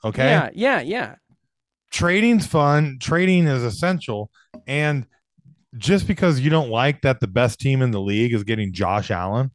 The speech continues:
Speaker 2: Yeah.
Speaker 1: the defending champs who already have Mahomes.
Speaker 2: Yeah.
Speaker 1: And this is a super flex league to where you can start up to two quarterbacks. They already got Mahomes. They traded for, they just didn't like that somebody was getting better. So they're trying to
Speaker 2: Yeah.
Speaker 1: veto it. That is not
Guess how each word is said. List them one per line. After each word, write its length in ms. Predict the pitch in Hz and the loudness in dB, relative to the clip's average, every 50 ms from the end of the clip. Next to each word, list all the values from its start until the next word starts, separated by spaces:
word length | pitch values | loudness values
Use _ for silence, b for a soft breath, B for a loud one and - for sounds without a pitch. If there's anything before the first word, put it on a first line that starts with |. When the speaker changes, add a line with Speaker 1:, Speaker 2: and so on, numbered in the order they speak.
| _ | _
Speaker 2:
Yeah. 460 | - 220 240 330 415 330 165 117 - - - | -10 -4 -2 0 0 0 0 -2 -4 -6 -4
Speaker 1:
the 100 | 135 139 | -2 -2
defending 460 | 135 139 - 180 185 190 185 180 160 | -2 0 0 2 2 2 2 2 2
champs 380 | - - 160 160 143 117 - - | 2 2 2 2 2 0 -2 -2
who 80 | 127 | -2
already 260 | 127 139 151 156 151 | 0 0 2 2 2
have 180 | 139 147 147 139 | 2 2 2 0
Mahomes. 720 | 117 101 95 123 131 123 113 101 90 92 92 - - - | 0 -2 0 0 0 2 0 0 -2 -4 -8 -12 -16 -18
Speaker 2:
Yeah. 600 | - - 523 679 762 880 988 960 - - - 139 - _ _ _ _ _ _ - | -10 -4 -4 -4 -2 -2 -4 -4 -4 -4 -4 -6 -8 _ _ _ _ _ _ -2
Speaker 1:
And 160 | 117 127 139 | 0 2 4
this 160 | 151 143 - | 4 2 2
is 80 | 147 135 | 0 -4
a 60 | 113 | -4
super 320 | - - 190 175 135 131 | -2 0 0 0 0 0
flex 360 | 98 - 127 113 104 - - | -2 -2 -2 -2 -2 -4 -4
league 280 | - 113 107 107 101 98 | -4 -2 -2 -2 -2 -2
to 80 | 117 113 | -2 -2
where 100 | 113 117 | 0 0
you 100 | 117 113 | 0 -2
can 140 | 113 104 | -2 -4
start 340 | 90 82 - 131 120 120 113 | -6 -4 -2 0 0 2 2
up 120 | 117 113 - | 0 -2 -4
to 100 | - - | -6 -8
two 180 | - 120 117 | -4 -4 -2
quarterbacks. 680 | 104 - 120 120 113 98 87 90 87 85 87 - - - b b b b b - | -2 0 0 0 0 0 -2 -2 -4 -4 -6 -8 -12 -20 b b b b b -4
They 60 | 110 | 0
already 180 | 135 156 165 170 | 2 2 4 4
got 180 | 156 160 151 127 | 2 2 2 2
Mahomes. 400 | 120 113 123 120 117 113 110 101 | 0 2 2 2 2 2 0 0
They 100 | 107 98 | -2 -2
traded 360 | - 135 135 131 127 120 - | 0 0 2 2 2 0 0
for, 240 | 117 110 101 95 - _ _ _ _ _ - | 0 0 0 -2 -4 _ _ _ _ _ -4
they 80 | 139 160 | 0 0
just 160 | 196 175 165 | 0 2 2
didn't 200 | 202 196 165 139 | 2 2 2 2
like 280 | 135 143 156 160 147 | 2 2 2 0 0
that 200 | - 143 123 113 | 0 -2 -2 0
somebody 280 | - 143 139 139 139 131 | 0 0 0 2 2 2
was 100 | 120 117 | 2 2
getting 300 | 113 135 127 113 98 90 | 0 0 0 0 0 0
better. 320 | 92 120 120 104 95 87 80 | 0 0 0 0 -2 -4 -6
So 140 | - - 107 | -6 -6 -4
they're 180 | 107 107 104 | -4 -4 -4
trying 320 | - - 131 127 123 113 107 | -4 -2 -2 -2 -2 -2 -4
to 60 | 95 | -4
Speaker 2:
Yeah. 60 | 90 | -4
Speaker 1:
veto 480 | 110 117 117 110 - 104 98 95 92 90 | -2 -2 -2 -2 -2 -4 -4 -2 -2 -4
it. 120 | 95 95 _ _ _ _ _ _ _ _ _ _ _ _ _ _ _ _ _ _ _ _ _ _ _ _ _ _ _ - | -6 -8 _ _ _ _ _ _ _ _ _ _ _ _ _ _ _ _ _ _ _ _ _ _ _ _ _ _ _ -2
That 420 | 135 147 170 202 220 220 190 139 | 0 0 2 2 2 0 0 -2
is 220 | 123 143 127 117 127 | -2 -2 -2 0 2
not 380 | 139 131 131 135 139 135 - | 2 2 2 2 0 0 -4